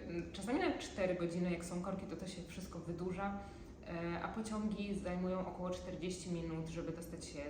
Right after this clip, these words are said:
do miasta. Są za około trzydzieści, czterdzieści funtów.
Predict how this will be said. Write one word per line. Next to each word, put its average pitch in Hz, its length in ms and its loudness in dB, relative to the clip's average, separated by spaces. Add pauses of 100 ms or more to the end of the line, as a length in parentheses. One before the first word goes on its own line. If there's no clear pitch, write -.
do 170 60 0
miasta. 151 400 -2
Są 226 140 2
za 190 180 2
około 185 200 2
trzydzieści, 202 380 -2
czterdzieści 180 480 -2
funtów. 185 460 0